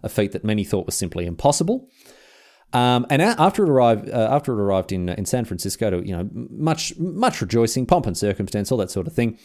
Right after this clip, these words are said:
it was loaded onto a ship, as was the plan. It wasn't him cheating. It was loaded onto a ship,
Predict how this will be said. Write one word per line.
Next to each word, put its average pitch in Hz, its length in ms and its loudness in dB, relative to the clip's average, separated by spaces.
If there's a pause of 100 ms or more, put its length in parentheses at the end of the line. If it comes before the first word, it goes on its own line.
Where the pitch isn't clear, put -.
(340)
it 123 60 -4
was 117 180 -4
loaded 101 240 2
onto 185 240 2
a 180 40 2
ship, - 420 -2
as 107 180 2
was 202 160 4
the 254 80 0
plan. 185 300 2
It 135 60 -4
wasn't 123 240 0
him 160 100 0
cheating. 131 340 2
It - 80 -14
was - 100 -14
loaded 135 240 4
onto 113 220 0
a 95 40 0
ship, - 320 -2